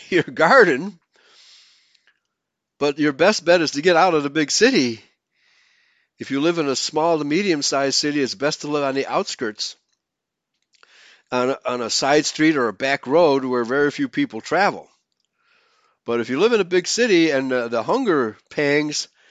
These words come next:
of the blacks i-, in the, in the south and west side ghettos of Chicago, they're gonna come rampaging through your neighborhood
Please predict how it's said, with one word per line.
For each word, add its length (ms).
of 340
the 120
blacks 680
i-, 140
in 160
the, 300
in 180
the 100
south 400
and 180
west 240
side 320
ghettos 540
of 140
Chicago, 640
they're 200
gonna 240
come 280
rampaging 640
through 200
your 160
neighborhood 640